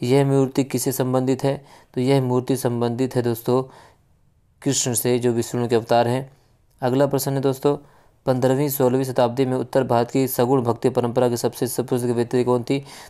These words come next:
तो सबसे सुप्रसिद्ध उस समय कवयित्री थी वह है मीराबाई। जी हाँ, मीराबाई निर्गुण भक्ति की उपासना के सबसे महत्वपूर्ण कवि-, स-, संतों में से एक मानी जाती हैं। चलिए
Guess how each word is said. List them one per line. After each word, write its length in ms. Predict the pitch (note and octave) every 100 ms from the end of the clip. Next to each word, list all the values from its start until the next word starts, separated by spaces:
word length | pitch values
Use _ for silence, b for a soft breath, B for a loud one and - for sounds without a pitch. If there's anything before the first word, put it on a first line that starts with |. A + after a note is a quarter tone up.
| -
तो 80 |
सबसे 360 | B2+ B2+ - C#3+
सुप्रसिद्ध 520 | - C3 B2+ A#2+ C3+
उस 280 | C#3 C3+ A#2+
समय 180 | B2 B2
कवयित्री 380 | A#2+ A#2 A#2 A#2+
थी 300 | C3 C#3 C#3 B B _
वह 120 | B2
है 80 | B2
मीराबाई। 580 | A#2+ A#2 A#2 A#2 G#2+ A2
जी 120 | A2+
हाँ, 220 | A#2 C#3 B B B -
मीराबाई 420 | A#2+ B2+ B2+ C#3
निर्गुण 440 | C#3 B2+ A#2+ B2 B2
भक्ति 320 | A#2 A2+ B2+
की 120 | C3
उपासना 320 | A#2+ A#2 A2
के 40 | A#2+
सबसे 300 | A2+ - A#2+
महत्वपूर्ण 340 | A#2 A2+ B2
कवि-, 600 | A#2+ A2+ A2+ B2 A2 G2
स-, 300 | - A#2 E2+ -
संतों 240 | A#2 A2
में 80 | A#2
से 180 | A2+ A#2
एक 80 | A#2+
मानी 200 | A2+ A2+
जाती 180 | A2
हैं। 220 | A#2 B2+ B B B B B B
चलिए 440 | - C3+ C3+ D3+